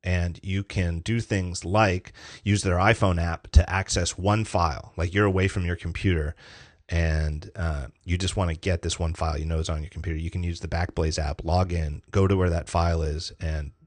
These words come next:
send it to, send an email with that as an attachment from your iPhone,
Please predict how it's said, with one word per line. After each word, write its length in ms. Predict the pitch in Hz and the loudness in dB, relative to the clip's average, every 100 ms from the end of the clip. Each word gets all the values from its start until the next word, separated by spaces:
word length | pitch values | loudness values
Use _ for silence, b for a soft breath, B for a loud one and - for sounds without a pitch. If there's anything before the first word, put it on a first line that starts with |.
| _ _ - | _ _ -8
send 280 | - 85 85 | 0 0 0
it 80 | - | -2
to, 180 | 92 - | -4 -2
send 240 | - 101 | -2 0
an 80 | 92 | 2
email 340 | 90 92 87 82 | 2 2 2 0
with 140 | - | 0
that 220 | 87 85 | 2 2
as 100 | 85 | -2
an 80 | 80 | 2
attachment 500 | 78 - 90 - 78 | 6 6 6 -4 -6
from 160 | - 78 | -6 -6
your 120 | 76 | -6
iPhone, 380 | 78 - - | -6 -8 -14